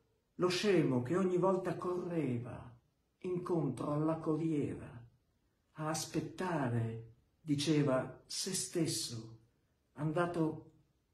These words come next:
a comprar senno. Il vento e il grigio delle salacinesche abbassate, il grigio del vento sull'asfalto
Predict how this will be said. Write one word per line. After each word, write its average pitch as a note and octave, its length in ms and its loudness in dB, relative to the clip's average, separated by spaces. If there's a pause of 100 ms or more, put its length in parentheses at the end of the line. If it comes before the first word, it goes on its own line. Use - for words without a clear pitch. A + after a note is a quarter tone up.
(120)
a D3 140 -6
comprar E3 520 2
senno. A2+ 840 -2 (920)
Il F#3+ 220 4
vento A#2+ 760 0 (340)
e G#3 160 6
il F#3 160 8
grigio G3 800 4
delle F3 340 4
salacinesche F3+ 1500 -2 (440)
abbassate, C3 1160 -6 (380)
il F#3 180 2
grigio G#3+ 400 10
del F3 340 10
vento G#3+ 640 4
sull'asfalto C#3+ 1400 -2